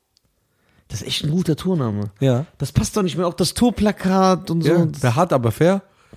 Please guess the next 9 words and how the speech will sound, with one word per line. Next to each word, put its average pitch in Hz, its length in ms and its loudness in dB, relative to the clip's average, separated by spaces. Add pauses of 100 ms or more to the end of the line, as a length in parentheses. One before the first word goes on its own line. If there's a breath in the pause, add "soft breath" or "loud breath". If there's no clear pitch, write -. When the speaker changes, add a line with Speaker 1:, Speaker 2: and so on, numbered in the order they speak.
(120)
Speaker 2:
Ich - 100 -12
würd 143 160 -6
ein, 131 260 -6
äh, 117 560 4
ein 110 280 -2
Tourplakat, 135 560 0
äh, 117 200 0 (120)
Tourplakat - 920 -2
machen, 120 280 0